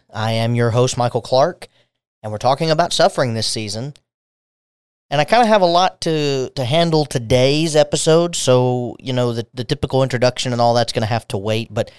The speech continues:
don't forget to check our show notes for all of our, uh, social media plugs, maybe the information that's used in this particular episode, as well as our email address. And you can email us with anything that you'd like to talk to us about.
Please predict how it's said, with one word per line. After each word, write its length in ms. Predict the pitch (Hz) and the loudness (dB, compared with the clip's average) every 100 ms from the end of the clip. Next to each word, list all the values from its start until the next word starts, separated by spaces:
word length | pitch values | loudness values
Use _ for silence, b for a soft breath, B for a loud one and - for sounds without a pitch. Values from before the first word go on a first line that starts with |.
| b b _ _ | b b _ _
don't 100 | 202 | -2
forget 180 | 208 180 | 0 -4
to 40 | |
check 200 | - 175 | 0 2
our 80 | 156 | 2
show 240 | 135 151 147 | 2 2 4
notes 280 | 147 143 | 2 2
for 200 | - 127 | -2 0
all 180 | 131 139 | 2 4
of 140 | 135 123 | 2 4
our, 300 | 123 120 120 | 4 4 2
uh, 260 | 113 107 - _ _ _ _ _ _ _ - | 2 0 -4 _ _ _ _ _ _ _ -10
social 280 | 107 - 110 | -8 -6 -4
media 240 | 131 135 | -2 -2
plugs, 720 | - 135 135 131 120 117 - - 110 | 0 2 4 4 2 -4 -6 -8 -6
maybe 240 | 110 113 | -4 -4
the 180 | 113 117 | -4 -4
information 540 | 113 113 117 117 123 | -4 -2 -2 -2 -2
that's 180 | 117 - | -6 -6
used 240 | 117 113 | -6 -6
in 160 | 110 110 | -6 -4
this 240 | 117 120 | -2 -2
particular 540 | - 117 - 120 110 110 | -6 -10 -8 -6 -4 -2
episode, 680 | 117 - - 120 117 113 104 _ _ _ _ _ _ _ _ _ - | -2 -2 -2 0 0 -4 -8 _ _ _ _ _ _ _ _ _ -6
as 220 | 123 113 | -4 0
well 260 | 127 139 135 | 2 4 4
as 160 | 127 | 4
our 140 | 117 123 | 2 2
email 320 | 175 139 113 | 2 2 2
address. 480 | 104 101 - - - _ | 0 -4 -4 -6 -8 _
And 140 | 110 104 | -12 -10
you 100 | 113 | -6
can 140 | 113 | -4
email 320 | 113 120 113 | -2 0 2
us 180 | 117 - | 2 0
with 100 | 107 | -4
anything 320 | 113 110 117 | -4 -4 -4
that 160 | 113 - | -4 -4
you'd 80 | 117 | -2
like 220 | 117 - | -2 -2
to 80 | 117 | -4
talk 240 | 131 123 | -4 -2
to 100 | 120 | -4
us 140 | 110 | -4
about. 420 | 107 113 113 - | -2 0 0 -2